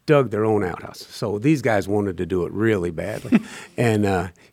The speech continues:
I was real fortunate. I actually had t-, spoken to Tex, and about three weeks later, I went down to see Tex. I go, "Man, I guess I'm, guess I'm going home." He said, "Man, don't do that." He said, "I can pay you a hundred twenty-five dollars a week if you just come help us with stuff." I'm like, "Oh, God, yeah, man." You know, that was a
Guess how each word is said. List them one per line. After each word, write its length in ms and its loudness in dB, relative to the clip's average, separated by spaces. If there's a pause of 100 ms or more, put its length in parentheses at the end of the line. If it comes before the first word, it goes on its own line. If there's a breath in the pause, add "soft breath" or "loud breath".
(360 soft breath)
I 140 -2
was 240 -4
real 260 4
fortunate. 440 -2
I 40 4
actually 280 0
had 200 -4 (280)
t-, 60 -8
spoken 560 2
to 100 0
Tex, 360 -8
and 80 -4
about 360 -4
three 220 2
weeks 280 -4
later, 220 -2
I 20 0
went 180 -4
down 180 -4
to 80 -4
see 260 -4
Tex. 280 -6
I 40 -6
go, 160 -6
"Man, 240 -2
I 60 -2
guess 220 -8
I'm, 120 -10 (320 loud breath)
guess 200 -2
I'm 120 -4
going 260 0
home." 200 -2
He 60 -8
said, 140 -6
"Man, 160 2
don't 160 0
do 160 2
that." 300 -2 (420 loud breath)
He 140 -4
said, 200 -2
"I 120 2
can 160 -6
pay 140 0
you 100 0
a 40 -2
hundred 220 0
twenty-five 440 0
dollars 220 0
a 60 -2
week 260 0
if 120 -8
you 80 -14
just 220 -10
come 280 -6 (360 soft breath)
help 180 2
us 160 -4
with 100 -6
stuff." 320 -6
I'm 80 -12
like, 140 -12
"Oh, 140 -6
God, 320 -12
yeah, 160 -8
man." 260 -12
You 100 -6
know, 80 -4
that 100 -4
was 140 -8
a 80 -20